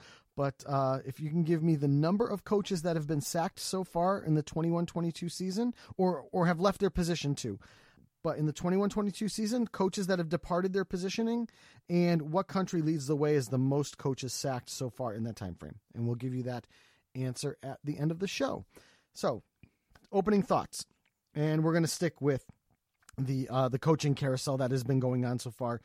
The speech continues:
Ronald Koeman, again, like we mentioned, sacked by Barcelona earlier this week. Um, only really returned the Copa del Rey to that team. He's gonna be replaced by Sergi Barjuan, uh, who comes up from the Barcelona B, uh, coach, uh, f-, f-,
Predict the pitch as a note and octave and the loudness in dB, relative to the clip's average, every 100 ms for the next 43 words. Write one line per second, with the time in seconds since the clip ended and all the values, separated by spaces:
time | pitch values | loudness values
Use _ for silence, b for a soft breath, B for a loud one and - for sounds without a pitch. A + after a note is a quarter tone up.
0 | B B B B D#3+ F3 E3 - F3 D#3+ | B B B B 2 4 2 0 2 4
1 | D3+ D#3+ D#3+ D3 E3 D#3 D3+ D3 - E3+ | 2 2 0 0 2 2 2 0 -2 -2
2 | E3 D3 D3 D3 D#3+ D3+ E3+ F3+ F3+ - | 0 0 -2 -2 -2 2 4 4 2 2
3 | D#3 D#3 D3+ C#3+ - F3+ C4+ - - b | 2 2 2 0 -4 -4 -6 -6 -18 b
4 | b b - D3 D3 D3 D3 - A3+ C#4+ | b b -2 2 4 2 0 -2 0 2
5 | B3+ B3 G#3+ G3 G#3+ F#3 - F#3+ F#3 E3+ | 2 2 2 2 2 2 0 0 2 2
6 | D#3+ E3+ - F#3 E3 - G3 G3+ A3 G#3+ | 4 2 0 0 -2 -2 -2 0 0 0
7 | D3 E3+ E3+ E3+ E3 D#3 F3+ - D#3 - | 0 0 2 2 2 2 -2 0 -2 0
8 | F3 D#3+ D#3+ E3+ E3 F3+ F3 - b b | 0 2 4 2 4 4 2 -2 b b
9 | - D3 D3 D#3 - F#3 E3 F#3 - - | -6 -2 -2 -2 -2 0 0 0 -2 -2
10 | E3+ E3 D3+ F3 F#3+ F3 D#3+ D3 G#3+ A#3 | 0 2 2 0 4 4 4 0 -4 -6
11 | - _ _ _ D#3 F3 E3+ E3+ F3 - | -10 _ _ _ -4 -2 0 -2 -4 0
12 | A3 - E3+ F3 - C3+ - F#2 | 0 0 -2 -2 -4 -10 -10 -12